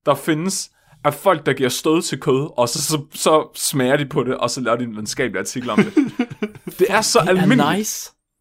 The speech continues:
Speaker 1: Der findes et videns-, videnskabeligt tidsskrift, der hedder Meat Science.
Speaker 2: Mm, yes, den kender jeg godt.
Speaker 1: Ja. Meat Science has been the leading journal in its field now for more than forty years.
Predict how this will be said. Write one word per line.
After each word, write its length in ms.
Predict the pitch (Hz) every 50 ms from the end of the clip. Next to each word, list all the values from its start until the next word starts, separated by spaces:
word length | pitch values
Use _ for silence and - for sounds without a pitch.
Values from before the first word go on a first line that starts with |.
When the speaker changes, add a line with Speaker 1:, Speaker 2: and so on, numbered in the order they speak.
| _ _ - -
Speaker 1:
Der 60 | 165
findes 400 | 156 - - 202 202 226 254 247 - - -
et 240 | 156 143 147 - - _
videns-, 480 | - 151 170 170 156 - - - - - - 160 151
videnskabeligt 880 | 175 190 185 170 - - - - 247 254 214 160 139 113 101 104 - _ _ -
tidsskrift, 600 | - - 240 240 - - - 95 95 - - _ _ _ _ _ _ _ -
der 80 | 160 151
hedder 340 | 170 208 196 131 107 107 _ _ _ _ _ - 147
Meat 300 | 151 175 196 190 - _ _ _ _
Science. 640 | - - - 104 98 101 104 113 117 - - - - _ _ _ _ _ _ _ - - - - - - - - - - - - -
Speaker 2:
Mm, 380 | 139 151 170 175 180 175 156 135 139 -
yes, 240 | 202 214 - - - -
den 100 | 175 165
kender 180 | 160 196 175 165
jeg 60 | 135
godt. 120 | 135 147 143 _ _ _ _ _ -
Speaker 1:
Ja. 140 | 160 170 - - - _ _ _ _ _ -
Meat 200 | 175 240 262 254
Science 400 | - - 165 170 185 202 202 -
has 140 | 190 -
been 200 | - - 131 113
the 100 | 104 107
leading 340 | 120 165 233 254 262 208 -
journal 300 | 160 156 160 165 180 185 180 _ _ -
in 120 | 131 123
its 180 | 110 - - -
field 300 | - 190 190 196 214 208 - _ _ _ _ _ -
now 300 | 135 - 147 170 202 202
for 160 | 202 - 202
more 300 | 131 131 143 160 165 165
than 120 | 139 127
forty 320 | 127 - 151 143 160 175 190
years. 540 | 156 117 107 107 120 - - - - -